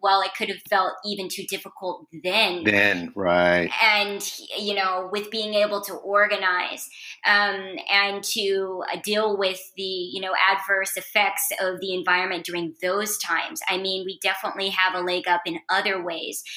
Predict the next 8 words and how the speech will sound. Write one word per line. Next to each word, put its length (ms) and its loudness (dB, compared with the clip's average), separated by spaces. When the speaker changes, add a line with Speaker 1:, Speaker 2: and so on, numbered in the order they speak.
Speaker 1:
now 580 4
that 140 -4
we 80 -6
didn't 200 -6
have 280 2
before. 840 0
Um, 340 2
and 360 2